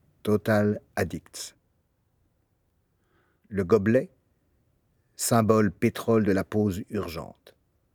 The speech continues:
Le king du réceptacle gaspillable. Le compagnon du bosseur qui a pas le temps.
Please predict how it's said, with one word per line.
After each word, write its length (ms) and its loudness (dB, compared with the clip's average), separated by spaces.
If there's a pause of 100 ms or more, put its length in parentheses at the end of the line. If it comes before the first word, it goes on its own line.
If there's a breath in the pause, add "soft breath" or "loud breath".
(1000)
Le 140 -2
king 400 0
du 80 0
réceptacle 880 -2 (100)
gaspillable. 840 -6 (840)
Le 100 -4
compagnon 680 2
du 120 2
bosseur 520 0
qui 100 -6
a 60 0
pas 160 -2
le 100 -2
temps. 300 -14